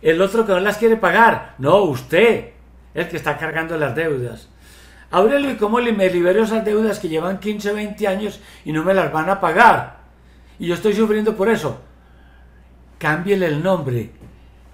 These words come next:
No lo llame deuda, llámelo regalo.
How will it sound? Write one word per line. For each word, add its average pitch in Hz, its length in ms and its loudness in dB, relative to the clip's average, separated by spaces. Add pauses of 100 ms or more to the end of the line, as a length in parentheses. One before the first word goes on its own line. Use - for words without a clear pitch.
(340)
No 143 240 -6
lo 202 100 0
llame 196 320 0
deuda, 156 500 -2 (680)
llámelo 160 460 -2
regalo. 139 520 -4